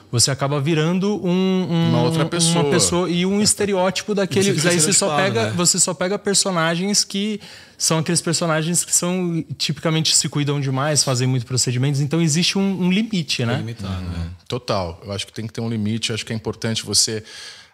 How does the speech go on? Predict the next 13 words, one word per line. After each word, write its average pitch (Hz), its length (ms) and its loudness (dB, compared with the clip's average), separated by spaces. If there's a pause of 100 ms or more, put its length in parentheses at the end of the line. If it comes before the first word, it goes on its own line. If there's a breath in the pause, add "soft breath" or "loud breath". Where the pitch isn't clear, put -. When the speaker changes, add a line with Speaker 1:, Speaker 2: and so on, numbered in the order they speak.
Speaker 2:
adiar 110 720 -2
o 117 60 -2
máximo 107 420 -2
possível 101 600 -4 (100)
o, 95 60 -16
o, 90 760 -10
o 90 60 -8
envelhecimento, 95 840 -2
né, 98 220 -2
da 92 100 -4
pele, 101 380 -4
principalmente, 95 840 -2
mas 113 460 -2